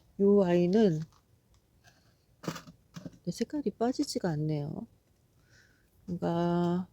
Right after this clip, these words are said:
루비다나, 루비다나. 음. 이렇게 하다가 엎어먹어서 입장에 막 이렇게 마사가 이렇게 있고.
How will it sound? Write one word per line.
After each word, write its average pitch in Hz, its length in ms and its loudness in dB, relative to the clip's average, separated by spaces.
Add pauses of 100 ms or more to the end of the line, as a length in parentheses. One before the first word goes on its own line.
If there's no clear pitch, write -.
(160)
루비다나, 180 1080 2 (360)
루비다나. 156 640 -6 (2750)
음. 165 140 -6 (2500)
이렇게 202 240 0
하다가 226 840 6
엎어먹어서 180 1000 4
입장에 170 520 0
막 156 180 0
이렇게 151 240 -4
마사가 165 800 2 (1200)
이렇게 180 320 -2
있고. 156 500 0